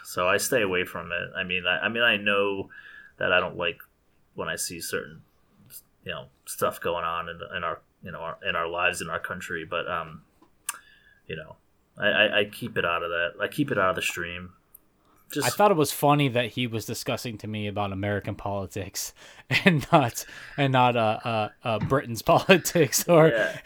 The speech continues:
Speaker 2: anything like that.
Speaker 1: He is a
Speaker 2: He had
Speaker 1: funny
Speaker 2: a lot
Speaker 1: guy.
Speaker 2: to s-, yeah, oh, he's, he's a cool guy, yeah. Uh, he had a lot to say about it, which cracked me up, and that's what made me think about it, is that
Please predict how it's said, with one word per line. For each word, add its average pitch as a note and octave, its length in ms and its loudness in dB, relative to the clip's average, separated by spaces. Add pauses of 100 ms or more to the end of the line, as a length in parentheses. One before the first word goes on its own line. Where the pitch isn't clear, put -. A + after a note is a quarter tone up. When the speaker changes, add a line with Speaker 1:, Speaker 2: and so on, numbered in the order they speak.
(100)
Speaker 2:
anything E3+ 200 6
like E3 220 6
that. E3 160 10
Speaker 1:
He D#3 60 10
is D3 120 6
a C3+ 80 10
Speaker 2:
He G3 100 2
had A#3 160 12
Speaker 1:
funny A#3 140 10
Speaker 2:
a - 40 12
lot A#3+ 120 12
Speaker 1:
guy. - 60 2
Speaker 2:
to A3 40 4
s-, - 220 0 (300)
yeah, E3+ 200 8
oh, D#3+ 140 12
he's, C#3+ 260 6
he's B2+ 220 -2
a C3 80 0
cool A#2 220 -2
guy, G2 180 -2
yeah. F#2+ 180 -2 (420)
Uh, A2+ 220 0
he B2+ 220 0
had E3 120 6
a D3+ 40 4
lot C#3 280 4
to B2 80 -6
say A#2 280 0
about G#2+ 320 2
it, A2 200 -8
which A2+ 360 -6
cracked B2+ 260 -4
me C3 140 -2
up, C3 240 -4
and C3+ 440 -4
that's C3 280 -6
what B2+ 160 -2
made C3 120 -2
me A#2 60 -8
think A#3+ 280 -6
about A#2 260 -2
it, A2+ 120 -6
is A2+ 200 -10
that B2 260 -6